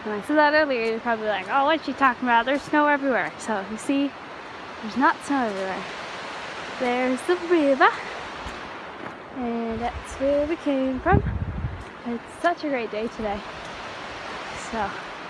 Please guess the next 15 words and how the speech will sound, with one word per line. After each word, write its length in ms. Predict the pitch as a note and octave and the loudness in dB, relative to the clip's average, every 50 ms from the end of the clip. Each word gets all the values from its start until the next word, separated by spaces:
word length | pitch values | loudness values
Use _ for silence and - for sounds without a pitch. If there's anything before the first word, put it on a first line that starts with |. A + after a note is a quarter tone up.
| - - - - - - | -12 -12 -12 -12 -8 0
soaking 460 | - D4 F4 E4 - - D#4+ E4+ E4+ | 4 6 6 6 4 2 2 4 6
up 200 | F4+ F4+ F#4 - - | 6 6 4 4 2
the 180 | F#4+ G4+ G4+ | 2 4 4
sunshine. 1300 | - - F4+ A#4 A#4+ A#4+ B4 B4 A#4+ B4 - - - A4+ A#4 A#4 A#4 A#4 A#4+ A#4+ A#4 A#4 A#4 A4+ G#4+ C4+ G3 - - - - - - - - - - - - - - - - - - - - - - - - - - - - - - - - - - - - - - | 4 6 6 6 6 6 2 0 -2 -4 -6 -6 -2 0 0 2 0 0 -2 -4 -4 -4 -6 -6 -8 -8 -10 -10 -10 -10 -10 -10 -10 -10 -10 -10 -10 -10 -10 -12 -12 -12 -12 -12 -12 -12 -12 -12 -10 -10 -10 -10 -10 -10 -10 -12 -12 -12 -12 -10 -10 -10 -10 -6 -4
And 380 | A#3 B3 B3+ B3+ C4+ C#4 C#4 - - - - - - - - - - - - - - - - - - - - - - - - - - - - - - - | -2 0 0 2 2 0 -2 -2 -6 -10 -10 -12 -12 -12 -12 -12 -12 -12 -12 -10 -10 -10 -10 -10 -10 -10 -10 -10 -10 -10 -10 -10 -10 -10 -10 -10 -8 -6
that's 240 | - A3 A3+ - - | -6 -4 -4 -6 -6
what's 140 | D4 - | -6 0
going 240 | - F4+ F#4 F#4+ F#4+ | 4 4 6 6 6
on. 220 | B4 C5+ C#5+ - - - | 2 2 0 -4 -2 0
<laughs> 40 | - - - - - - G#4 - - - - - - - F#5 - - - - - - - - - - - - - - - - - - - - - - - - - - - - - - - - - - - - - - | 0 0 0 0 0 0 0 0 0 -4 -8 -8 -6 -6 -6 -6 -6 -6 -6 -4 -4 -4 -4 -6 -6 -8 -8 -8 -10 -10 -10 -10 -10 -10 -10 -10 -10 -10 -10 -12 -12 -12 -10 -10 -10 -10 -10 -10 -10 -10 -10 -2 2
Somebody 300 | E4+ F4 F#4+ G4+ G#4 F#4+ | 6 6 6 6 6 4
want 180 | D#4+ D4 C#4+ | 4 2 0
to 120 | - C#4+ C4 | -2 -2 -2
say 160 | - C#4+ D4 | 0 0 0
hi? 600 | C4 A3 A#3 A#3+ A#3+ A#3+ C4 C4+ D#4 G4+ A4 G#4+ | 0 0 -2 -2 -2 0 0 2 2 0 0 -2